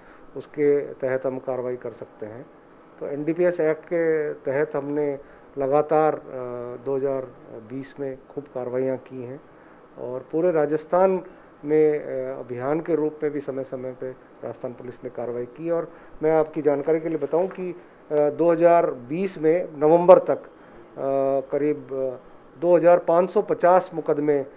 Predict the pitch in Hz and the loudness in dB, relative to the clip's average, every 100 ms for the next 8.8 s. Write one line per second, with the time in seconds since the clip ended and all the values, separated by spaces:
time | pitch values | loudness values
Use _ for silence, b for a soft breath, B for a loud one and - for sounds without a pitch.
0 | B - 127 143 135 131 147 147 160 156 | B -10 0 0 2 0 0 0 -2 -4
1 | 143 143 156 156 151 - 202 - B B | -2 0 2 2 0 -2 -8 -10 B B
2 | B - - 139 139 151 156 151 151 160 | B -12 -4 -4 -4 0 2 6 6 6
3 | 160 170 165 170 180 175 175 175 - 160 | 8 6 6 2 0 4 4 2 0 -2
4 | 160 - 196 190 151 165 214 220 175 165 | -2 -2 -4 -2 0 2 2 2 -4 -6
5 | - 151 - B B B 135 139 139 131 | -8 -8 -10 B B B -8 -4 -2 -2
6 | 131 131 151 151 160 160 165 180 B B | -2 0 -2 -2 -4 -4 -4 -6 B B
7 | B 127 147 170 185 180 165 185 180 175 | B 0 6 8 8 4 2 2 4 0
8 | 170 165 156 160 151 143 139 | 0 0 2 2 4 2 0